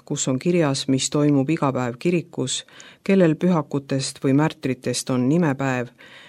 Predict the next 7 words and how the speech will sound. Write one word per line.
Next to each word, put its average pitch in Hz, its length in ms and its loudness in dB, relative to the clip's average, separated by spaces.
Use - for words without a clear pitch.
milline 180 360 6
on 139 140 6
jumalateenistuse 135 960 2
kord 147 400 0
ja 123 100 0
nii 123 160 -2
edasi. 110 400 -8